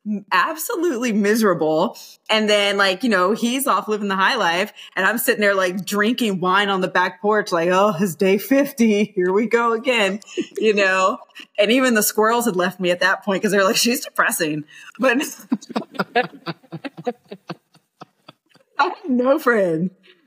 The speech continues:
And so I was just like, "Oh my God." I was like, you know, I was only thirty at the time, I think. And I was just like, "This is miserable." And, like,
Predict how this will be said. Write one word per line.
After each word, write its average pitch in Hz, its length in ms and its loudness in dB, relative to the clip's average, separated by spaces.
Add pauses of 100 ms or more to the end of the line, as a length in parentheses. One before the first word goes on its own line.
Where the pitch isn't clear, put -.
(120)
And 254 420 0
so 220 420 0 (260)
I 240 120 2
was 277 120 -2
just 285 180 -4
like, 220 220 2
"Oh 240 120 0
my 240 140 0
God." 214 240 2
I 208 80 4
was 190 80 -4
like, 180 300 0
you 196 60 0
know, 170 220 2
I 165 160 0
was 190 120 0
only 254 340 0
thirty 185 360 4
at 196 140 0
the 208 80 0
time, 202 300 0
I 208 80 0
think. 214 320 0 (280)
And 196 80 0
I 196 40 4
was 185 100 0
just 196 140 -2
like, 165 140 0
"This 202 200 0
is 214 180 0
miserable." 185 600 2
And, 160 180 2
like, 147 220 0